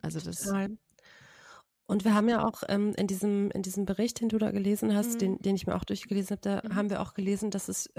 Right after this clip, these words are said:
Speaker 2: viel mehr Essstörungen gibt in der queeren Community. Das
Speaker 1: Mhm.
Speaker 2: heißt auch, wenn ihr Essen lernen wollt, da, da kann ich auch
Speaker 1: Mhm.
Speaker 2: noch mal so einen, äh, Wink geben an meine Kollegin,
Speaker 1: Ja.
Speaker 2: ähm, die systemische Ernährungstherapie macht, die Carla.
Speaker 1: Mhm.
Speaker 2: Ähm, ähm,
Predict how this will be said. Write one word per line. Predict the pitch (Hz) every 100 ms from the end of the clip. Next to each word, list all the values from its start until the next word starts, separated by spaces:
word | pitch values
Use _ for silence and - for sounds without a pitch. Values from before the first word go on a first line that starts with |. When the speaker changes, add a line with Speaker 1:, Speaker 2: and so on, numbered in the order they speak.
| -
Speaker 2:
viel | 214
mehr | 202 -
Essstörungen | 196 - - 185 190 185 180
gibt | 180 175 -
in | 170 175
der | 175 170
queeren | - 180 180
Community. | - 180 180 185 -
Das | 185 214
Speaker 1:
Mhm. |
Speaker 2:
heißt | 190 226 -
auch, | 185 - - - - - _ _
wenn | 196 202
ihr | 202 -
Essen | 185 - - 185 185
lernen | 180 175 196 214 214 190
wollt, | 190 190 214 240 - - - -
da, | - 190 -
da | - 180
kann | - 196
ich | 190 -
auch | 180
Speaker 1:
Mhm. |
Speaker 2:
noch | 185
mal | 190
so | 185
einen, | 185 - -
äh, | - 185
Wink | 170 196 220 -
geben | 202 196 202 196
an | 180 180 180
meine | 180 180
Kollegin, | 185 196 190 202 196 196
Speaker 1:
Ja. | 196
Speaker 2:
ähm, | 185 185 180 190 190
die |
systemische | 180 185 - 196 190 - 190 185 -
Ernährungstherapie | 190 202 214 214 - 190 196 208
macht, | 190 -
die |
Carla. | - 202 202 208 214 - -
Speaker 1:
Mhm. | 220 233 294
Speaker 2:
Ähm, | 185 196 202 - _ _ -
ähm, | 196 196